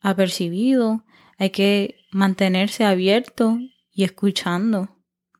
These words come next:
Porque todo el tiempo estás aprendiendo, todo el tiempo estás en desconocimiento. Y eso no te debe hacer sentir mal.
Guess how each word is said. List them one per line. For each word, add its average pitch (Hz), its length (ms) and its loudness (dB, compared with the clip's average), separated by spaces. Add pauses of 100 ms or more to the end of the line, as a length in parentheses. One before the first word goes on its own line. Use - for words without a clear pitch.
(1500)
Porque 214 240 2
todo 196 280 2
el 220 120 0
tiempo 233 640 0 (1200)
estás 180 360 -4
aprendiendo, 208 520 2
todo 190 180 0
el 185 100 0
tiempo 240 360 0
estás 214 320 0
en 233 160 4
desconocimiento. 180 1300 -2 (1800)
Y 202 140 4
eso 196 180 2
no 214 140 4
te 208 480 2
debe 190 380 2
hacer 208 240 0
sentir 202 420 0
mal. 196 400 0